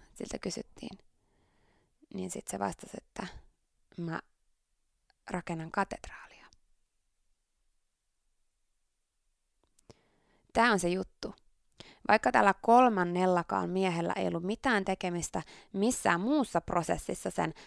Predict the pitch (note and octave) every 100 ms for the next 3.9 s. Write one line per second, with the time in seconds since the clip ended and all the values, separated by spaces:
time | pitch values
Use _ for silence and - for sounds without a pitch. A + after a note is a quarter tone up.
0 | - F#3 F#3 E3 F3 E3+ E3 E3+ E3+ -
1 | - - G#3+ G3 G#3 - G3+ - _ _
2 | _ _ _ _ _ _ _ _ _ _
3 | _ _ _ _ - F3+ F3 E3+ E3+